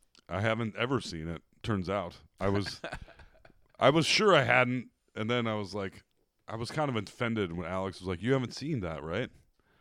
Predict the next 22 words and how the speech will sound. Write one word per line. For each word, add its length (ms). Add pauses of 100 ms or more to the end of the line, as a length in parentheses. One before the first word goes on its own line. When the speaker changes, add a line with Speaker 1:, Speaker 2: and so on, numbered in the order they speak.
(140)
Speaker 1:
I 60
was 100
like, 180
"Yo, 260
I've 160
seen 160
Tango 460
and 100
Cash." 400 (520)
Speaker 2:
Yeah. 240
Speaker 1:
This 120
is 80
my 100
first 320
time. 240 (920)
And, 280
uh, 260 (1400)
whew, 220 (1040)
sweet 320
baby, 240
jeez. 500 (960)
Uh, 480